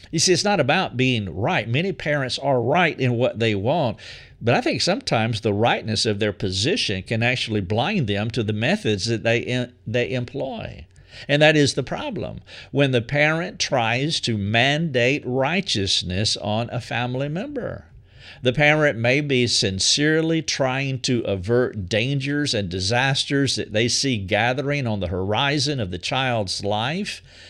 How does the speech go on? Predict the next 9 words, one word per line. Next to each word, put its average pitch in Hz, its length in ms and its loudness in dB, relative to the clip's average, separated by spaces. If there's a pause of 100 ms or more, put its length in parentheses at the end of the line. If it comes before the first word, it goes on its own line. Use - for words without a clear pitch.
(320)
but 120 220 4
legislating 156 1080 2
morality 107 840 2
is 110 160 0
a 110 120 2
multifaceted 147 1300 -2
problem 127 580 -2
that 110 220 0
needs 135 400 2